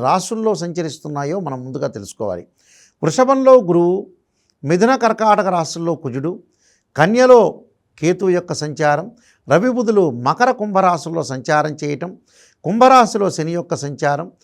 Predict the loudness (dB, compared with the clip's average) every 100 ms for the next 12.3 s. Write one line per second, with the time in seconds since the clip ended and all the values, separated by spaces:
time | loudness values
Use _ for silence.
0 | _ _ _ 4 8 8 6 0 -2 -4
1 | -4 0 0 -2 -6 -6 -2 0 -2 -4
2 | -6 -8 -10 -4 -4 -4 -8 -10 -8 -8
3 | -10 -14 -18 -18 -20 _ _ _ _ _
4 | 0 2 2 4 4 2 0 -2 -2 -4
5 | -4 -6 -2 -2 -2 -6 -8 -10 -10 -8
6 | -10 -14 _ _ _ -4 -2 0 2 4
7 | 4 2 -4 -4 -2 -2 -2 -2 -2 0
8 | -6 -6 -4 -2 -2 -4 -8 -10 -10 -8
9 | -6 -6 -6 -4 -4 -4 -8 -8 -10 _
10 | _ _ _ 2 4 4 0 0 0 0
11 | 0 2 2 2 -2 -2 0 0 2 2
12 | 0 0 2